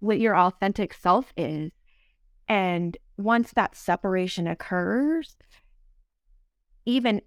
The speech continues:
after you are able to get out of the abuse,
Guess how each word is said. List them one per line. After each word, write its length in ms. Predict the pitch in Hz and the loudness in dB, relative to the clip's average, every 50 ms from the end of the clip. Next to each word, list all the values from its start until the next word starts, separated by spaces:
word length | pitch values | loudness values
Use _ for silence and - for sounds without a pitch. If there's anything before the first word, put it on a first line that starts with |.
| - | -4
after 800 | - 175 196 240 262 - - - 190 170 170 165 160 165 170 180 | 2 4 4 4 2 0 -6 -4 -2 -2 -2 -2 -2 -4 -4 -6
you 580 | - 185 185 196 202 196 190 190 185 185 180 - - | -6 -8 -4 -2 -2 0 0 0 0 0 0 0 0
are 140 | 175 170 - | 0 0 0
able 260 | - 190 180 180 175 | 0 -2 -2 -2 -6
to 160 | - - - | -6 -8 -8
get 180 | - 165 156 - - | -6 -6 -8 -8 -6
out 300 | 151 156 160 180 196 196 | -6 -4 -2 0 0 0
of 160 | 190 180 175 | -2 -4 -4
the 180 | - 165 160 156 | -4 -2 -2 -2
abuse, 720 | 156 - 160 160 160 160 165 175 - - - - - - | -4 -4 -4 -4 -4 -4 -6 -8 -10 -14 -20 -20 -20 -20